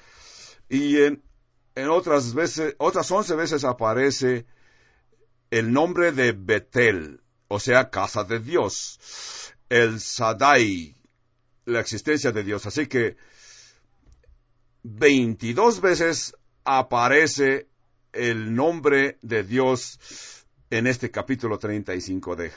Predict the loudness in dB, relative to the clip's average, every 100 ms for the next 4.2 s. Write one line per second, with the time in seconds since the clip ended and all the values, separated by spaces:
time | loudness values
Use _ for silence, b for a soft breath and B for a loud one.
0 | -18 -6 -4 -4 -6 -8 -8 -6 0 0
1 | 0 -4 -2 0 -2 -4 -2 0 0 0
2 | 2 2 0 -6 -4 -4 -4 -2 -4 -4
3 | -6 -6 -6 -6 -8 -4 0 2 2 0
4 | -2 -4